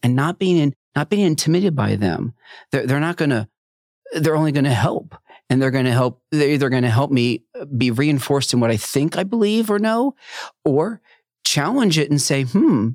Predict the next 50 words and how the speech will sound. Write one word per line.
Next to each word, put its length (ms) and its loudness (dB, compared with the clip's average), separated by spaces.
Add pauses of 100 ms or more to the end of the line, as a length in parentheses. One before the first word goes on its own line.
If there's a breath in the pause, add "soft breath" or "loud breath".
maybe 300 2
I 40 2
don't 160 0
have 200 0
as 140 2
good 140 2
of 100 0
a 40 2
handle 360 2
on 180 2
that. 260 0 (280)
And 80 2
I 80 2
need 180 2
to 60 0
really 380 2
rethink 520 -2
that 220 0
whole 340 0
idea 420 0
or 60 0
that 160 0
whole 240 0
notion 560 0 (360 loud breath)
or 160 0
that 200 0
whole, 440 0 (260)
uh, 200 -2
philosophy 540 0
that 160 0
I 80 0
have 300 0
in 80 2
a 80 2
certain 480 0 (340)
space 400 0
in 80 0
my 120 0
life." 460 -2 (280 loud breath)
So 220 0
I, 100 0
I 140 -2
really 360 2
do, 320 2
uh, 80 -2 (160)
enjoy 400 2
that. 220 -2 (260)
Uh, 140 -4
and 100 2
I, 120 -2